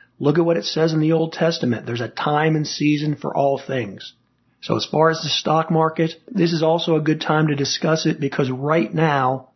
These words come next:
we're seeing two of the largest seasonal factors take place. And that's, we're just coming through the ending of the Santa Claus rally,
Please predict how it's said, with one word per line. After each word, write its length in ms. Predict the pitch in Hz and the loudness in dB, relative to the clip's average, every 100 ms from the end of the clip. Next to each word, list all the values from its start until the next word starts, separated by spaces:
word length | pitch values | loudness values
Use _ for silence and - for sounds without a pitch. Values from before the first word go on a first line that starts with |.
| - | -4
we're 140 | 147 | -2
seeing 460 | 123 - 170 165 139 | 0 0 2 2 0
two 260 | - 202 | -2 0
of 60 | 185 | 2
the 60 | 156 | 0
largest 600 | 143 151 156 151 143 - _ - | 2 2 2 0 -2 -10 _ -12
seasonal 500 | - 151 160 151 127 | -2 2 2 2 0
factors 580 | - 139 135 139 120 - | 0 0 0 -2 -2 0
take 280 | 123 110 | 0 -2
place. 500 | - 113 101 - - - _ _ _ _ - | -4 -8 -8 -6 -6 -8 _ _ _ _ -4
And 120 | 131 | 0
that's, 240 | 135 - - - | 0 -2 -10 -2
we're 160 | 139 | 0
just 200 | 131 156 | 0 -2
coming 280 | - 190 165 | 0 2 2
through 180 | 170 170 | 2 0
the 220 | 143 - | 0 -2
ending 340 | 156 170 170 170 | -2 0 0 0
of 80 | |
the 60 | 123 | -2
Santa 380 | - 151 175 185 | -2 -2 0 0
Claus 340 | 185 180 170 | 0 0 0
rally, 560 | 160 175 175 175 190 | 0 2 2 2 0